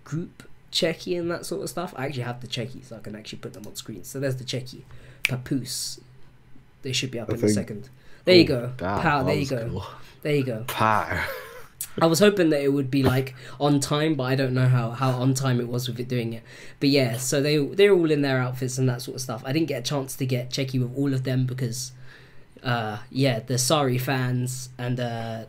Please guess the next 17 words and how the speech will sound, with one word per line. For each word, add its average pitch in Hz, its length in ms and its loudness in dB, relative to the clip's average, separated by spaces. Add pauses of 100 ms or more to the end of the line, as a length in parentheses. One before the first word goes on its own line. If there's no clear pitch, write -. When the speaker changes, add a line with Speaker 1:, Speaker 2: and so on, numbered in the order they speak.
(340)
Speaker 1:
the 123 100 -4
Ray 131 200 2
fans 127 360 0
were 113 320 -6
pretty 127 140 -4
much, 110 180 -8
like, 107 140 -10
hugging 127 280 -2
her 104 140 -8
line. 104 360 -8
<laughs> - 40 -16
Like, - 340 -10 (460)
it 143 60 -4
was 147 180 2
pretty 135 240 0
crazy. 123 480 -2 (420)
Speaker 2:
I, 98 100 2